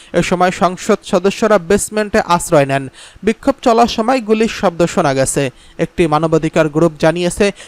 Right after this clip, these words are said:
গুলিতে একজন মারা গেছেন। শুধু রাজধানী নাইবেরিয়ায় নয়, নতুন বিলের বিরুদ্ধে দেশ জুড়েই বিক্ষোভ হচ্ছে, কারণ এই বিলের মাধ্যমে ট্যাক্স বাড়ানো হয়েছে।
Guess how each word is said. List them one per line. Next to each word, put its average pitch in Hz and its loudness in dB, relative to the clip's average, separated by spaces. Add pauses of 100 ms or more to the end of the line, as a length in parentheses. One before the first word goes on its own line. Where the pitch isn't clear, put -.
(180)
গুলিতে 226 2
একজন 202 0
মারা 143 2
গেছেন। 139 -2 (280)
শুধু 214 2
রাজধানী 190 2
নাইবেরিয়ায় 196 2
নয়, 185 0 (320)
নতুন 233 0
বিলের 226 2
বিরুদ্ধে 202 0
দেশ 214 2
জুড়েই 208 6
বিক্ষোভ 175 0
হচ্ছে, 135 0 (200)
কারণ 160 0
এই 180 2
বিলের 175 2
মাধ্যমে 175 0 (100)
ট্যাক্স 190 -2
বাড়ানো 135 0
হয়েছে। 147 0